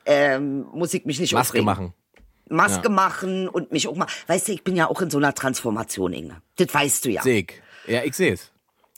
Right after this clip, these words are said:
Speaker 1: So, und da muss man mal manchmal durch solche Stations durch, wie das hier, weißt du?
Speaker 2: Find ich voll okay.
Speaker 1: Nee, ich find das auch super.
Speaker 2: Du, also, also ich glaube, bei, auf Bibis Kanal wäre es jetzt ein Rekordvideo schon.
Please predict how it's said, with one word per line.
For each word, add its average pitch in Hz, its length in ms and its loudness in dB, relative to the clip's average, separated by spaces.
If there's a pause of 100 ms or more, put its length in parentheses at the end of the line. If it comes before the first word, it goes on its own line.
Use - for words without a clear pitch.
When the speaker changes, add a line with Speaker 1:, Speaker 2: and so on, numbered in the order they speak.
(120)
Speaker 1:
So, 175 200 6
und 151 240 -2
da 139 80 2
muss 214 260 2
man 285 160 4
mal 196 120 4
manchmal 214 400 2
durch 180 200 0
solche 214 320 2
Stations - 680 2
durch, 175 400 2
wie - 80 -8
das 147 240 2
hier, - 300 -6
weißt 131 260 -2
du? 285 220 4 (720)
Speaker 2:
Find 101 200 -8
ich 110 80 -4
voll 113 160 -2
okay. 117 240 0
Speaker 1:
Nee, 123 120 6
ich - 60 -6
find - 160 -6
das 123 100 -8
auch 123 120 -4
super. 107 120 -6
Speaker 2:
Du, 196 180 8
also, 165 320 4 (340)
also 120 280 2
ich 110 180 2
glaube, 127 240 4
bei, 107 360 6
auf 101 140 -6
Bibis 156 460 0
Kanal 151 500 2
wäre 165 120 2
es 160 100 -2
jetzt - 180 -6
ein 170 60 -6
Rekordvideo 131 600 -2
schon. 82 320 -10